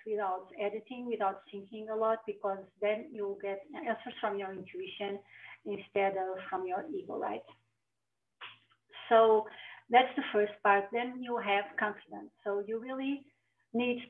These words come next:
to be confident and to feel confident that you can create this life that you want. And for that, it's really important that you know that you are the creator of your life, right? So you are the creator.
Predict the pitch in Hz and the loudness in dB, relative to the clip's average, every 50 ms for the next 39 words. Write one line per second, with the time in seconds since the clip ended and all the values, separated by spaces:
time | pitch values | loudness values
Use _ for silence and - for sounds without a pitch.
0 | - - 208 202 202 196 - 226 233 233 - - 208 196 208 202 - - 226 - | -4 0 0 0 0 0 0 -2 -4 -4 -4 -2 -2 -2 -2 -2 -4 -8 -6 -4
1 | 226 220 220 220 220 - 208 202 208 202 - 226 220 - - 233 226 - 214 214 | -4 -4 -4 -6 -4 -4 -4 -4 -4 -6 -4 -6 -6 -2 0 -2 0 0 -2 -4
2 | 214 - 214 214 208 208 208 208 196 196 - - 202 196 - 208 202 214 196 - | -2 -4 -2 -2 -2 0 0 0 0 0 -2 -4 -4 -2 0 0 0 0 -4 -6
3 | - 202 196 190 185 180 180 - 190 190 - - 185 - 202 202 - - 202 196 | -2 -2 -2 0 -2 -4 -8 -10 -14 -10 -4 -2 -2 -2 -2 -6 -10 -10 -10 -10
4 | 196 - - 196 - 175 175 185 - 196 - _ _ _ _ _ - - - - | -10 -8 -12 -10 -10 -10 -10 -10 -12 -14 -20 _ _ _ _ _ -20 -20 -20 -20
5 | - - - _ _ - 226 220 220 220 220 220 214 220 - - 240 233 233 277 | -20 -20 -20 _ _ -6 -4 -2 -2 -2 -2 -4 -6 -8 -4 -2 -2 -2 0 2
6 | 277 285 294 294 - - - - 240 247 - - 254 247 247 254 262 254 254 262 | 2 2 2 0 -2 -6 -8 -8 -8 -10 -12 -12 -10 -8 -8 -8 -8 -8 -8 -8
7 | 262 - - 226 214 - - 208 208 208 208 - 220 208 208 - _ _ _ _ | -10 -10 -10 -12 -10 -4 -2 -2 -2 -2 -4 -8 -10 -10 -10 -12 _ _ _ _
8 | - 208 202 196 196 - - _ _ _ _ _ - 220 208 214 214 208 208 208 | -6 -4 -2 -2 -4 -6 -10 _ _ _ _ _ -8 -6 -4 -4 -2 -2 -2 0
9 | 208 220 233 247 247 247 233 220 208 - - 202 196 196 196 196 196 - - - | 0 0 0 -2 -2 2 2 2 2 2 -2 0 2 2 2 2 0 -6 -12 -8
10 | - 202 196 190 190 185 185 202 185 185 185 - 208 196 196 208 208 214 214 - | -6 -4 -2 -2 -2 -4 -4 -4 -6 -6 -6 -6 -6 -4 -2 -2 -4 -4 -4 -4
11 | - 208 196 208 208 208 - - 202 196 196 208 220 233 240 247 247 247 214 226 | 0 2 2 2 2 -2 -6 -4 -2 0 0 0 0 2 4 4 4 4 2 0
12 | 233 - - 220 214 202 196 196 196 190 - 202 196 196 202 | -6 -6 -2 0 2 2 2 2 -2 -2 -2 0 0 0 -2